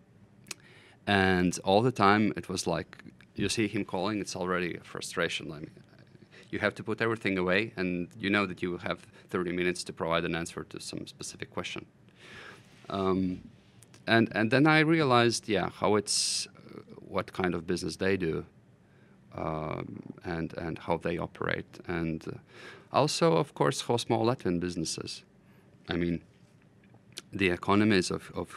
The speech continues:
uh, three Baltic states combined is half of Finland. It's, it's nothing. I mean, we,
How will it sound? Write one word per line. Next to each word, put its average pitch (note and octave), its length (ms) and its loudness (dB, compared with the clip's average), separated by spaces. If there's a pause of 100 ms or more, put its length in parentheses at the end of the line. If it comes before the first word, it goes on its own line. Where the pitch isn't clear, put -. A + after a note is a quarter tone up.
uh, E2+ 300 0
three F2 220 -2
Baltic F2 340 -4
states F2 300 -4
combined E2+ 500 -2
is - 220 -6
half F2 260 -2
of F#2+ 80 -8
Finland. G#2+ 560 -2 (840)
It's, - 180 -10
it's - 240 -14
nothing. E2+ 400 -2 (140)
I - 20 -10
mean, F2+ 340 -8
we, E2 140 -4